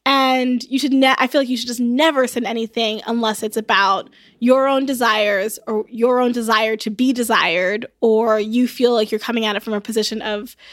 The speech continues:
power. Um, so I don't think the desperate nude is ever a good idea.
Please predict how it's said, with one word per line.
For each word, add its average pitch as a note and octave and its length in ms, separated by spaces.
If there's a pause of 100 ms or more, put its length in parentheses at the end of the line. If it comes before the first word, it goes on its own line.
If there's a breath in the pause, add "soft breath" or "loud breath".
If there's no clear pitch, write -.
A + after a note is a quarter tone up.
(160 loud breath)
power. G3+ 520
Um, A3+ 540 (140)
so B3 320
I B3+ 120
don't C#4+ 160
think A#3 280 (180)
the A#3 140
desperate A3+ 480
nude G#3 500 (580)
is G#3+ 120
ever G3 240
a G3 80
good F#3 140
idea. C3 540